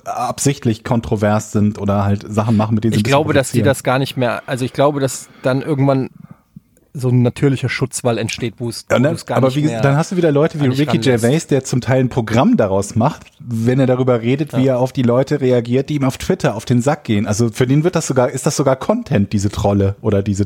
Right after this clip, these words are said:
Speaker 2: Natürlich,
Speaker 1: Trolle
Speaker 2: ja.
Speaker 1: Schrägstrich Trottel.
Speaker 2: Ja. Ja, auf jeden Fall. Ist es ja auch.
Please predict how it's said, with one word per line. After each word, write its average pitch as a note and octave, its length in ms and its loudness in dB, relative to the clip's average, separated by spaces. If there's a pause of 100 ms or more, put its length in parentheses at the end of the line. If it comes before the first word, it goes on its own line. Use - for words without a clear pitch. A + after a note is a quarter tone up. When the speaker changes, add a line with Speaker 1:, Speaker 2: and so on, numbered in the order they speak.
Speaker 2:
Natürlich, D3 180 0
Speaker 1:
Trolle A#2+ 240 2
Speaker 2:
ja. A#2 60 2
Speaker 1:
Schrägstrich A2 400 -2
Trottel. A2+ 340 2
Speaker 2:
Ja. G#2 140 -2 (1900)
Ja, B2 140 -4 (300)
auf - 160 -10
jeden A#2+ 120 0
Fall. - 360 -4
Ist D3+ 140 0
es B2 140 -2
ja G#2 100 -2
auch. - 300 -10